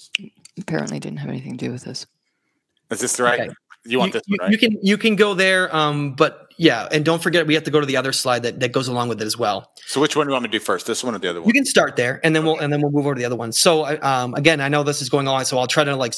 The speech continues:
Speaker 3: I'll try to speed it up a little bit. So, uh, the, the Great Pyramids of Giza, right? Some of the most sophisticated and incredible structures on Earth. We're taught in part of that wonderful Rockefeller education system in history books that these were built by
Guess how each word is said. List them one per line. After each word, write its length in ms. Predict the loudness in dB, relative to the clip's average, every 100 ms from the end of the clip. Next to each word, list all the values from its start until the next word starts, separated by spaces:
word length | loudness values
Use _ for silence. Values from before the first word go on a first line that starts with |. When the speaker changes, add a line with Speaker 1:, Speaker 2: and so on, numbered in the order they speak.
| -2
Speaker 3:
I'll 80 | 0
try 220 | 2 0
to 80 | 0
speed 220 | 0 0
it 40 |
up 120 | 0
a 40 | -2
little 140 | -4
bit. 200 | -6 -12 _ _ _ -6
So, 400 | 2 4 4 0
uh, 200 | -6 -10 -2
the, 280 | 2 2 -2 -14
the 200 | 0 2
Great 300 | 2 0 0
Pyramids 400 | 2 2 2 -2
of 80 |
Giza, 360 | -2 -2 -2 -6 -2
right? 240 | -2 0
Some 160 | 0 0
of 60 |
the 40 | 2
most 200 | 2 0
sophisticated 640 | 0 -2 0 0 2 2
and 60 | -2
incredible 400 | -2 -2 0 -2
structures 400 | -4 -4 -4 -4
on 120 | -4
Earth. 160 | -4 -8 -14 -20 -16 -2
We're 240 | 4 4
taught 420 | 4 0 0 0 0
in 120 | -2
part 220 | 0 0
of 60 | 2
that 220 | -2 -2
wonderful 400 | 0 2 2 2
Rockefeller 760 | 2 2 0 2 4 2 0
education 540 | 0 -2 0 2 2 0
system 340 | -2 -4 -4
in 60 | -2
history 260 | 0 2
books 360 | 0 0 -2 -2 -4 -2
that 160 | 2 2
these 160 | 2 0
were 100 | 0
built 460 | 4 2 2 -2
by 400 | 2 2 0 -2